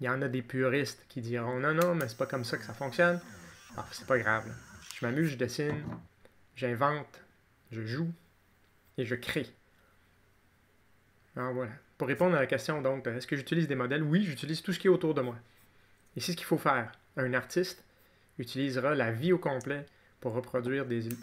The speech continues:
pour créer des illustrations ou produire des images. Alors voilà l'épaisseur, euh, de la botte en haut ici. On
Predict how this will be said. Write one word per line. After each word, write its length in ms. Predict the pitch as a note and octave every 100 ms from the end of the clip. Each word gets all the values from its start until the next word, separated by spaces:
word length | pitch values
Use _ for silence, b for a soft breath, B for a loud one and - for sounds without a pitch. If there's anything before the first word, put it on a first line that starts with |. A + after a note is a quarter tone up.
| -
pour 160 | B2+ -
créer 220 | - D3
des 180 | C3+ B2
illustrations 600 | A#2 - A2 - C#3 C#3 B B - -
ou 160 | A#2+ A#2+ - -
produire 340 | - B2 C#3
des 180 | B2+ A#2+
images. 400 | A#2 A2 - - - - _ _ _ _ - - - - _ _ _ _ _ _ _ _ _ _ _ _ _ _ _ - _ - _ _ b b b b -
Alors 120 | A2+
voilà 220 | C3+ E3
l'épaisseur, 640 | D3 C3 B2+ B2+ C#3 C3 A#2
euh, 160 | A2+ A2+ - -
de 60 | A#2+
la 160 | A2
botte 220 | A#2+ C3+
en 180 | A2+ A2+
haut 60 | A#2
ici. 320 | - G#3 B3 - - _ _ _ _ _ _ _ b b b b _ _ _ _ _ _ _ _ _ _ _ _ _ _ - -
On 140 | B2+